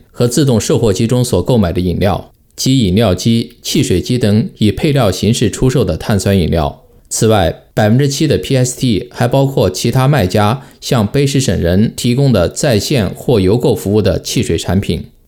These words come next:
省政府认为，长期饮用碳酸饮料会给人们的健康带来负面影响，增加碳酸饮料的P S T是一种威慑措施。财政厅长罗品珍表示，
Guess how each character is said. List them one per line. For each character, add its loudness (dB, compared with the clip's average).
省 2
政 2
府 -2
认 2
为， 0
长 0
期 0
饮 0
用 0
碳 -2
酸 0
饮 0
料 0
会 -2
给 0
人 2
们 4
的 2
健 -2
康 0
带 0
来 2
负 -2
面 2
影 0
响， -2
增 2
加 2
碳 0
酸 2
饮 2
料 2
的 0
P -2
S 0
T -2
是 -4
一 2
种 0
威 2
慑 0
措 -2
施。 0
财 0
政 2
厅 0
长 2
罗 2
品 0
珍 2
表 2
示， -2